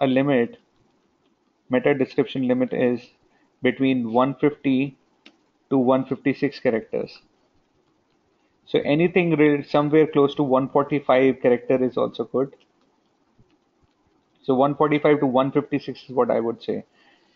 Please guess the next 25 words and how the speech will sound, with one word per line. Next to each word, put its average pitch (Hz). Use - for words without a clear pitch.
Now 135
one 139
fifty 175
to 160
one 151
fifty-six 156
is 139
what 147
Google 135
says, 143
but 135
I 131
have 135
seen 135
even 135
one 135
forty-five 139
is 123
also 120
good. 110
One 135
forty-five 139
to 131
one 120
fifty-six. -